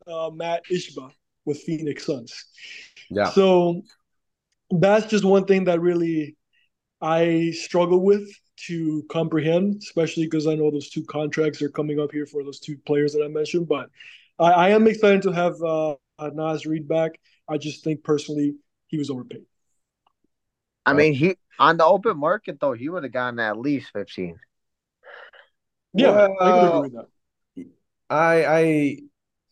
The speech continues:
Speaker 2: he could have been paid a lot. He could have been paid more than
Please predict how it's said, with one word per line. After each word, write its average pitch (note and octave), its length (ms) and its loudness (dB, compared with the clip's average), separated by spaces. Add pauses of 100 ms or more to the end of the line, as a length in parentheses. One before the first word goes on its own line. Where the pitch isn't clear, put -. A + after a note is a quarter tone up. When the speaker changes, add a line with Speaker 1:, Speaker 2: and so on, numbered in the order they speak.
(120)
Speaker 2:
he F3+ 160 -2
could G#3 200 2
have F#3 160 4
been D#3+ 180 0
paid A#2 460 -2
a G#2 100 -4
lot. A2 220 -6
He B2 140 -6
could D3 200 -2
have D3 60 -2
been C#3+ 160 -2
paid C#3 240 -2
more A#2 480 0
than G#2 480 -4